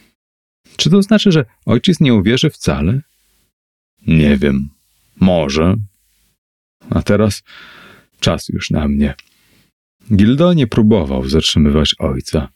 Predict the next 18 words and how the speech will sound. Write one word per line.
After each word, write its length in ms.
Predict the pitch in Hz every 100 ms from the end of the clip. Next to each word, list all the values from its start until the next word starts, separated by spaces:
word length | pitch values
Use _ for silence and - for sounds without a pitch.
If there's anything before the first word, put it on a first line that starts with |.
| _ _ _ _ _ -
Powiedział 420 | 220 170 170 147
tylko, 560 | - 151 - 156 147 120
odprowadzając 800 | 104 - 98 92 90 107 104
go 120 | 85 92
do 160 | 95
drzwi: 340 | 80 78 87 80 _ _ _ _ _ _ _
„Niech 220 | 101 151 214
mi 80 |
ojciec 320 | 175 156 170 - - - -
wyświadczy 600 | 107 - 131 92 - 92
tę 120 | 90
łaskę 640 | 85 90 101 - - 156 147
i 140 | 131 - _ _
przyjdzie 460 | - 135 139 139 135
do 140 | 113
mnie 180 | 110 104
jutro 320 | 101 101 101
wieczorem.” 600 | 95 90 - - - 98